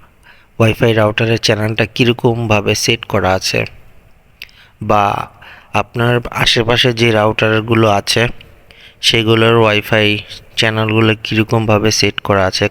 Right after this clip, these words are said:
কত চ্যানেলে দেওয়া আছে, সেটা কিন্তু আপনার জানা নেই। আজকে আমি আপনাদের এই ভিডিওতে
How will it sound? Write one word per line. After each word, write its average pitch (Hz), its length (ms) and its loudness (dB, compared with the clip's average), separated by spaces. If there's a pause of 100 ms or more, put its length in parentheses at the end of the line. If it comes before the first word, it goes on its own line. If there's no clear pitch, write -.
কত 104 140 0 (140)
চ্যানেলে 101 380 -2 (100)
দেওয়া 92 280 2
আছে, 95 200 -2 (600)
সেটা 107 260 -2
কিন্তু 107 260 -2
আপনার 104 220 -2 (100)
জানা 98 220 -2 (100)
নেই। 82 120 -6 (1300)
আজকে - 260 -2 (140)
আমি 117 200 0 (1120)
আপনাদের 113 360 0 (100)
এই 110 160 2
ভিডিওতে 113 480 0